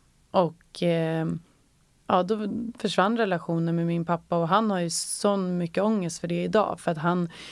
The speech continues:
insåg att, men gud, det är jag som pappa bär det ansvaret att liksom hålla den här kontakten med min dotter. Så det gick ju faktiskt hela vägen till jag var tjugoett innan vi fick upp kontakten. Eh, alltså han kunde ju skriva grattis eller ringa mig någon gång om året.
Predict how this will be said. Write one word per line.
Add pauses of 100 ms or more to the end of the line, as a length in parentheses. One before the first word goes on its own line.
(320)
insåg
att,
men
gud,
det
är
jag
som
pappa
bär
det
ansvaret
att (520)
liksom
hålla
den
här
kontakten
med
min
dotter. (720)
Så
det
gick
ju
faktiskt
hela
vägen
till
jag
var
tjugoett
innan
vi
fick
upp
kontakten. (340)
Eh, (680)
alltså
han
kunde
ju
skriva
grattis
eller
ringa
mig
någon
gång
om
året.